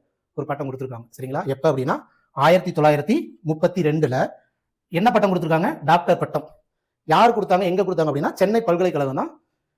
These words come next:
இவருக்கு டாக்டர் பட்டம் கொடுத்தாங்க. சரிங்களா? இப்ப உ வே சா பத்தி ஒரு பத்து, பதினஞ்சு பாயிண்ட்ஸ், முக்கியமான பாயிண்ட்ஸ் நீங்க தெரிஞ்சுக்கிட்டீங்க. ஓகேங்களா? அடுத்தடுத்த ஒவ்வொரு வீடியோலையும் ஒவ்வொரு அறிஞர்களோட அவங்களுடைய முக்கியமான பாயிண்ட்ஸை நான் வந்து கொண்டு வந்து உங்களுக்கு நான் சொல்றேன். சரிங்களா? ஓகே,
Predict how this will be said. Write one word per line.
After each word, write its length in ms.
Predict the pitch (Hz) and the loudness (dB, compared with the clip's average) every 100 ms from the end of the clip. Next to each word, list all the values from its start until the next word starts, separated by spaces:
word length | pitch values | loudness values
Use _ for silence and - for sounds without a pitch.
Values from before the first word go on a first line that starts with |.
| _ _ | _ _
இவருக்கு 280 | 170 156 240 311 | -4 -4 -4 -6
டாக்டர் 280 | 156 160 147 | -4 -4 -4
பட்டம் 180 | 139 165 | -6 -6
கொடுத்தாங்க. 280 | 135 127 120 _ | -6 -8 -14 _
சரிங்களா? 340 | 147 139 143 - _ _ - | -8 -6 -8 -10 _ _ -12
இப்ப 140 | 160 208 | -2 0
உ 120 | 190 233 | 2 4
வே 100 | 220 | 4
சா 120 | 208 | 2
பத்தி 280 | 175 170 214 285 - | 0 -2 -4 -8 -8
ஒரு 140 | 190 196 | -4 -2
பத்து, 180 | 180 175 | -2 0
பதினஞ்சு 280 | 165 147 | -2 -2
பாயிண்ட்ஸ், 260 | 156 190 196 | -2 -4 -6
முக்கியமான 320 | 156 156 170 | -8 -6 -6
பாயிண்ட்ஸ் 300 | 175 143 139 240 _ _ _ | -6 -8 -8 -12 _ _ _
நீங்க 160 | 160 175 | -6 -4
தெரிஞ்சுக்கிட்டீங்க. 480 | 151 151 127 127 - - | -4 -4 -8 -14 -14 -10
ஓகேங்களா? 320 | 147 143 165 - _ _ - | -8 -6 -10 -12 _ _ -2
அடுத்தடுத்த 360 | 175 240 233 208 | 0 2 2 4
ஒவ்வொரு 260 | 196 214 | 4 4
வீடியோலையும் 500 | 196 196 175 147 226 - | 2 2 0 0 -6 -4
ஒவ்வொரு 380 | 170 214 262 233 190 | -2 2 6 6 6
அறிஞர்களோட 560 | 160 180 208 180 147 151 285 - _ _ - | 4 2 0 0 -2 -2 -4 -6 _ _ 2
அவங்களுடைய 340 | 190 196 190 | 4 4 4
முக்கியமான 340 | 180 226 233 226 | 2 -2 -2 0
பாயிண்ட்ஸை 300 | 180 165 151 | 0 -2 -4
நான் 120 | 143 | -4
வந்து 140 | 156 185 | -4 -2
கொண்டு 180 | 156 147 | -2 -2
வந்து 180 | 165 277 _ - | -6 -10 _ -12
உங்களுக்கு 280 | 135 131 | -10 -8
நான் 240 | 127 123 120 | -10 -12 -12
சொல்றேன். 300 | 120 123 120 - | -16 -18 -20 -12
சரிங்களா? 340 | 151 147 175 - _ _ _ - | -8 -6 -8 -12 _ _ _ -4
ஓகே, 180 | 180 | -4